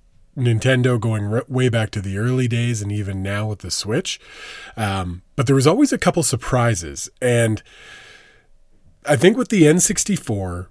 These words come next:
one of the first big surprises was GoldenEye. But GoldenEye isn't actually my pick for this one, although I had a ton of fun with that one. We're going a couple of years later, running on the same, um,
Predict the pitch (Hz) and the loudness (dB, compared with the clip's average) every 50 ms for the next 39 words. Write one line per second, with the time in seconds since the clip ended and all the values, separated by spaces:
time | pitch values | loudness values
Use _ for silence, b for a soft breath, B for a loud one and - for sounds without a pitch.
0 | - - 120 113 123 127 143 156 156 139 - - - 208 247 247 - - 147 117 | -14 -16 -10 -4 2 4 6 6 6 4 2 2 2 2 2 2 4 2 2 2
1 | - - 104 - 113 101 92 92 85 92 87 85 90 95 98 92 87 87 87 87 | 2 -2 0 0 -2 -2 -2 -4 -6 -8 -8 -8 -8 -6 -6 -6 -4 -6 -6 -6
2 | - - - 160 160 147 120 104 87 80 67 - - - - - b b b b | -8 -2 2 6 6 6 6 4 0 -6 -6 -8 -10 -12 -16 -20 b b b b
3 | b b b b b b b b b b b - _ _ - - - - - 151 | b b b b b b b b b b b -20 _ _ -20 -20 -8 2 4 4
4 | 131 101 - 156 175 220 247 233 196 151 139 143 143 147 143 151 147 139 135 123 | 4 8 8 8 10 10 8 8 6 8 8 8 8 8 8 8 8 8 6 6
5 | - - 123 113 110 104 98 95 - - 262 320 - - 180 139 120 104 - 120 | 4 4 4 2 0 0 -4 -4 0 2 2 2 4 4 4 4 4 2 0 0
6 | 123 123 123 131 127 127 117 120 117 107 104 - - - 147 135 117 - - 131 | 2 2 4 4 6 6 6 6 6 4 2 0 -2 0 2 2 2 2 0 0
7 | 131 131 110 - 101 87 80 82 82 80 78 78 76 _ _ _ _ - _ _ | 2 2 0 -2 -2 -6 -6 -6 -6 -8 -8 -10 -12 _ _ _ _ -20 _ _
8 | - 151 143 170 208 226 233 - 196 - 190 165 156 147 131 117 123 156 190 208 | 2 6 8 8 8 8 8 6 6 6 8 8 8 8 8 6 6 6 8 8
9 | 170 127 110 107 104 101 - _ _ _ - 139 127 143 151 170 208 226 233 220 | 8 6 4 2 0 -2 -6 _ _ _ -6 0 4 6 8 10 10 8 8 8
10 | 190 185 165 143 127 - - - - - 135 139 151 160 165 165 165 160 156 151 | 4 4 4 4 4 4 4 4 4 4 4 4 6 6 4 4 4 2 0 -2
11 | - _ _ - - 113 110 107 104 101 101 98 95 95 90 | -4 _ _ -14 -6 -4 -4 -2 -2 -2 -4 -4 -6 -8 -10